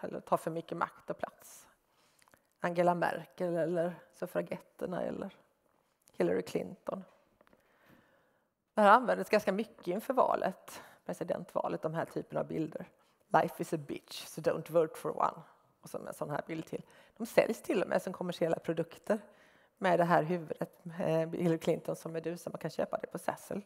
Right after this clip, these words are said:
Det är helt otroligt. Platon,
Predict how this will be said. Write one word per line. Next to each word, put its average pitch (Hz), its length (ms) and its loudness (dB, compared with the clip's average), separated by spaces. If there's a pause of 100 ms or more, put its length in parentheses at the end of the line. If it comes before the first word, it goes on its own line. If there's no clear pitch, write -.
Det 185 280 -4
är - 480 -10 (540)
helt 208 240 6
otroligt. - 500 -8 (3500)
Platon, 214 600 8